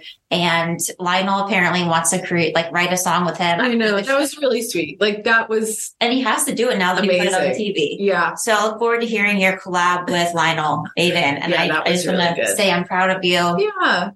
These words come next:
Speaker 2: And I think he was proud, really proud of himself.
Speaker 1: Me
Speaker 2: Like,
Speaker 1: too.
Speaker 2: he handled the rejection, I, I think, the best, actually, of, like, anyone that got <laughs> rejected last
Speaker 1: Yeah.
Speaker 2: night.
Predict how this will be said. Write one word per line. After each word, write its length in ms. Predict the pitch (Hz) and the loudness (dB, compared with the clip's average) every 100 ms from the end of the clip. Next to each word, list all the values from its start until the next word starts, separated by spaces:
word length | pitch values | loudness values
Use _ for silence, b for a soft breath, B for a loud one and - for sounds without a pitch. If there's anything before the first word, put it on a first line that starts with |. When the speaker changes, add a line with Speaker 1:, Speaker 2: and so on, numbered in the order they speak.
| _ | _
Speaker 2:
And 140 | 294 320 | -2 0
I 40 | |
think 180 | 330 392 | 0 0
he 80 | 370 | 0
was 140 | 339 339 | -2 -2
proud, 260 | 285 247 | -2 0
really 240 | 269 294 294 | 0 0 0
proud 300 | 247 196 220 | 0 0 0
of 60 | |
himself. 460 | 208 190 190 170 185 | -2 -4 -2 0 0
Speaker 1:
Me 60 | 190 | 0
Speaker 2:
Like, 160 | 208 | 0
Speaker 1:
too. 280 | 196 156 - - | 0 -2 -2 -2
Speaker 2:
he 280 | 294 294 | 0 0
handled 500 | 277 247 262 254 214 - _ _ _ 202 | -2 -2 0 0 -2 -8 _ _ _ -6
the 320 | 208 214 202 | -2 0 2
rejection, 640 | 190 185 190 175 - 254 | 0 0 -2 0 0 0
I, 240 | 220 202 - | 0 -2 0
I 100 | 180 | 0
think, 260 | 202 180 - _ | 0 -2 -4 _
the 100 | 185 | -2
best, 540 | 180 143 147 - - - | 2 2 2 -4 -8 0
actually, 460 | 170 165 - 196 185 | 0 0 0 0 2
of, 80 | 180 | 2
like, 200 | 175 175 | -2 0
anyone 520 | 165 175 165 151 156 | 0 0 0 0 0
that 120 | 156 | 0
got 120 | 147 127 | 0 0
<laughs> 60 | |
rejected 540 | 175 220 - - 262 269 | 0 2 0 0 0 0
last 400 | 269 311 302 190 | 0 0 -2 0
Speaker 1:
Yeah. 180 | 160 | 0
Speaker 2:
night. 220 | - 453 | 2 0